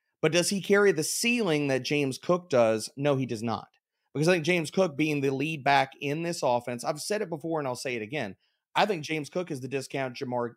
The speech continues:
Jahmyr Gibbs this year. You look at both of these guys, you're buying into top five, top ten offenses, pass game usage, upside, explosive plays. And for me, even though my ranks, I have David Montgomery ahead of him because I think the median,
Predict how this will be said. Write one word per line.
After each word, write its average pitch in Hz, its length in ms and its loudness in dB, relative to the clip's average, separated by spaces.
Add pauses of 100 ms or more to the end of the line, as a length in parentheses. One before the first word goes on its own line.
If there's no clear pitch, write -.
Jahmyr 123 340 -6
Gibbs 151 280 -4
this 107 200 -8
year. - 220 -18 (400)
You 151 160 0
look 147 240 2
at 135 220 2
both 165 160 6
of 190 100 2
these 175 160 -2
guys, 143 300 4
you're 123 100 -4
buying 131 360 2
into 139 160 -2
top 139 300 0
five, 135 260 2
top 127 260 0
ten 123 180 -4
offenses, 143 640 -2 (120)
pass 139 280 2
game 135 220 -4
usage, 127 540 -6 (360)
upside, 143 640 4
explosive 135 600 -4
plays. 135 600 2 (400)
And 156 140 -2
for 165 100 2
me, 185 440 2
even 175 240 2
though 214 140 4
my 196 140 4
ranks, 175 400 0
I 156 100 2
have 139 220 2
David 156 200 2
Montgomery 147 420 0
ahead 170 340 2
of 131 100 -2
him 120 180 -4
because 139 240 -6
I 151 60 -2
think 165 180 -6
the 147 60 -4
median, 160 680 -2